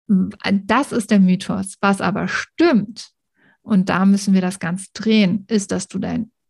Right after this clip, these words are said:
ähm, Business skalierbar machen solltest. Und das ist oft, was mit passivem Einkommen verwechselt wird. Die Skalierbarkeit, also wie kannst du mit dem gleichen Einsatz von Zeit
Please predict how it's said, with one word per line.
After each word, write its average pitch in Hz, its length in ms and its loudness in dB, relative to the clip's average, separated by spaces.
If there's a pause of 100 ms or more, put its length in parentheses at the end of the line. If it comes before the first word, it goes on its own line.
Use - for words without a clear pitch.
ähm, 190 340 -4
Business 190 800 -2
skalierbar 185 880 0
machen 170 380 -6
solltest. - 640 -10 (360)
Und 196 160 2
das 214 160 0
ist 214 200 -4
oft, 202 400 -2
was 185 240 -4
mit 190 200 -2
passivem 196 540 0
Einkommen 190 520 0
verwechselt 185 640 -4
wird. - 240 -10 (320)
Die 196 100 2
Skalierbarkeit, 190 1040 -2
also 196 300 -2
wie 208 140 0
kannst 202 360 0
du 190 60 4
mit 185 160 0
dem 175 140 -2
gleichen 233 640 0
Einsatz 202 680 -2
von 185 220 -2
Zeit 202 600 -2